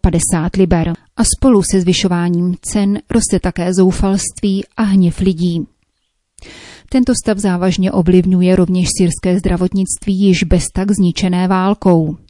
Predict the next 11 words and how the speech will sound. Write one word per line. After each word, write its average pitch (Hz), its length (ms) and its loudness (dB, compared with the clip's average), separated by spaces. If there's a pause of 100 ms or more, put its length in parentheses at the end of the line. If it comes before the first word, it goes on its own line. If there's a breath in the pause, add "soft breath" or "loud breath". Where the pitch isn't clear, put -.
(840 loud breath)
Syrský 254 420 2
farmaceutický 185 920 0
průmysl 202 640 0
přestal 180 480 -4
vyrábět, 175 580 -2
protože 190 380 -2
mu 196 100 -4
schází 185 500 -6 (160)
suroviny, 190 540 4 (360 loud breath)
jejichž 220 240 2 (140)
ceny 214 300 4